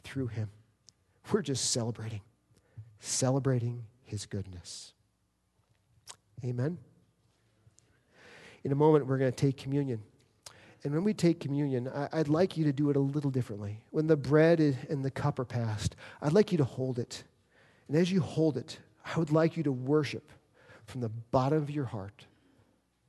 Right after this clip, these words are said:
celebrating God's goodness to you that we do not deserve, the best gift that has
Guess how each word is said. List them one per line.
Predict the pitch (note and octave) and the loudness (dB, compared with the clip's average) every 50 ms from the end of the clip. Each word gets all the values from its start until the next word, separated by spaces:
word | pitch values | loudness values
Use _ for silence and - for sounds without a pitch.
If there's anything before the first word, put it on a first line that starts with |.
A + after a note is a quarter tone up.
| _ _ _ _ _ - | _ _ _ _ _ -10
celebrating | - - - - - D3+ C#3+ D#3 D#3+ C#3 D#3+ D#3+ D3+ D3+ C#3+ C#3 C#3 C3 B2+ B2 | -4 2 4 4 6 6 6 4 4 6 4 4 4 4 0 -2 -6 -10 -10 -6
God's | - B2 A#2 B2 C3 B2 - | -4 -2 -2 -2 -4 -6 -8
goodness | - - A#2 G#2 G#2 F#2+ F2 - - - | -6 -6 -6 -4 -6 -8 -10 -10 -10 -10
to | - - | -8 -8
you | A#2 A2 G#2 G2 F#2 - _ _ _ _ _ _ _ _ _ _ _ - | -6 -6 -4 -6 -8 -8 _ _ _ _ _ _ _ _ _ _ _ -10
that | - C#3 - - | -10 -10 -8 -6
we | C3 C3 B2+ - - - | -6 -6 -6 -8 -10 -4
do | - E3 D#3+ | 0 2 4
not | D#3 D#3 D3 D3 - | 6 4 4 2 0
deserve, | - C3+ B2+ A2+ B2+ A2+ G2+ F#2+ - - - - _ _ _ _ _ _ _ _ _ _ _ _ _ _ _ - - - _ _ - | -4 -4 -4 -2 -4 -4 -4 -6 -12 -16 -20 -20 _ _ _ _ _ _ _ _ _ _ _ _ _ _ _ -20 -20 -20 _ _ -12
the | G#2 | -12
best | F#2+ G#2+ A#2+ - C#3+ C#3 C#3 D3 - - - - C3+ | -12 -10 -4 0 2 2 2 2 -2 -4 -8 -8 -4
gift | C3+ B2 G#2+ G2+ - - - - _ _ _ - | -2 -2 -2 -2 -8 -14 -20 -20 _ _ _ -10
that | - A2+ | -8 -6
has | A2+ A2 A2 - | -6 -6 -6 -8